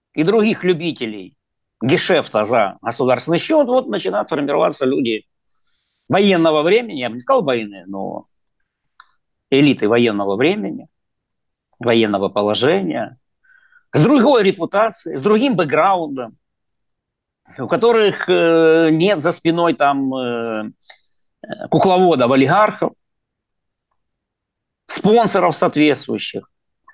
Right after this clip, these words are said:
э, участия в ток-шоу и любимцев там, опре-, э, медийных любимцев, отдельных олигархов и их каналов. Всё. Это уже люди, у которых репутация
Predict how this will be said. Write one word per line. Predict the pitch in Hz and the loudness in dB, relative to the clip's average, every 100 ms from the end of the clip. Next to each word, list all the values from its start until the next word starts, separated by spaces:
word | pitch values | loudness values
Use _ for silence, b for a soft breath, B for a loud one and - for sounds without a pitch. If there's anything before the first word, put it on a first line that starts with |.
| b b b _ _ _ _ _ _ _ - - | b b b _ _ _ _ _ _ _ -12 -4
э, | 92 | 0
участия | 92 151 214 208 180 | 2 2 2 2 0
в | 156 | -2
ток-шоу | 185 - - 208 202 180 - _ _ _ _ _ _ _ _ _ _ _ _ - | -4 -6 -2 0 0 -2 -10 _ _ _ _ _ _ _ _ _ _ _ _ -4
и | 127 127 123 123 120 123 | -2 0 0 0 0 2
любимцев | 180 180 220 - 147 | 2 2 0 0 -2
там, | - 143 131 | 0 -2 -2
опре-, | - 131 | -6 -8
э, | 127 123 117 117 113 107 | -6 -4 -4 -4 -6 -4
медийных | 113 180 214 160 135 | 0 2 2 2 0
любимцев, | 151 135 185 - 127 | -4 -4 -6 -4 -2
отдельных | 139 139 143 127 | 0 0 0 0
олигархов | 131 127 113 151 185 127 - | -2 -2 0 0 0 -2 -6
и | 135 | -6
их | 127 | -4
каналов. | - 120 92 - _ _ _ _ _ _ | -4 -2 -4 -8 _ _ _ _ _ _
Всё. | - 185 151 - _ _ _ _ _ _ _ _ _ - | -6 -4 -4 -8 _ _ _ _ _ _ _ _ _ -4
Это | 113 | -2
уже | 143 185 | 0 2
люди, | 269 285 | 4 2
у | 165 | 0
которых | 156 185 165 | 2 0 2
репутация | 170 175 - 160 107 - - - | -2 -2 -2 0 0 -4 -10 -16